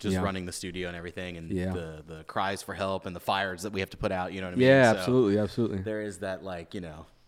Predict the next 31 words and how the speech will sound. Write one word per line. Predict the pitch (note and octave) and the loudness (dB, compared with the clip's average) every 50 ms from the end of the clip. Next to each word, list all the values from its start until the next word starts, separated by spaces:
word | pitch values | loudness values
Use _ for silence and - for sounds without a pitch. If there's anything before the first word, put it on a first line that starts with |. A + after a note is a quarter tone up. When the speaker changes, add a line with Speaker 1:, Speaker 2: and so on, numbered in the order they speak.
| _ _ _ _ _ _ _ _ - - - - - - - - | _ _ _ _ _ _ _ _ -20 -20 -20 -20 -20 -20 -16 -12
Speaker 1:
uh, | E2+ F2 E2 - A2 | -8 -6 -2 0 2
Speaker 2:
Yeah. | A2 A2 G2+ F2 E2 | 2 2 2 0 -2
Speaker 1:
the | G2+ G2+ | -4 2
do | - B2+ A#2+ | 4 6 6
not | A#2 A2+ G2 | 6 4 2
disturb | G2+ G2 - A#2 A2 G#2 G2 | 0 -2 0 2 2 2 0
sign | - - A2 G#2 G#2 G#2 G#2+ A2 - | -2 -2 -2 -2 -2 -2 -4 -4 -2
is | A#2 A#2 B2+ B2 A2+ | 0 2 2 0 0
on. | G#2 A2 G#2+ G2 F#2 E2+ F2 F#2 | -2 -2 0 0 0 -2 -2 -2
<laughs> | G#2+ A#2+ B2 | 2 6 8
Speaker 2:
Yeah, | C3+ C3 | 8 10
yeah. | C3 C3 B2+ A#2 G#2 F#2+ G2 B2 | 10 10 8 8 6 4 0 2
There's | B2 B2+ A#2+ | 2 2 6
nothing | D3+ F3+ F#3+ F3+ F#3+ E3+ | 6 6 6 6 6 6
like, | D3+ C3+ B2 A#2+ - | 6 4 4 4 2
you | A#2 | 2
know, | G#2+ G#2 G2+ G2+ | 4 4 4 2
and | G2+ G#2 G2+ - - - | 2 0 -2 -4 -6 -6
I, | - | -6
I | G#2 | -6
tell | - - C3 B2+ B2 | 0 2 4 6 6
the | A#2 | 6
artists | G#2+ G#2+ G#2+ G#2+ - - | 6 6 4 4 2 2
I | G#2 | 0
work | F#2+ G2+ G#2+ G2+ - | 2 2 0 0 0
with, | G#2 G2 | -4 -4
I'll | G2 | -2
be | G2 G2+ | -2 -2
like, | F#2 F2 - | -2 -2 0
"Man, | F#2+ G#2+ G#2+ G#2 G2 F#2+ | 2 2 4 4 2 2
like," | F2+ F2 E2+ - - | -2 -4 -6 -8 -16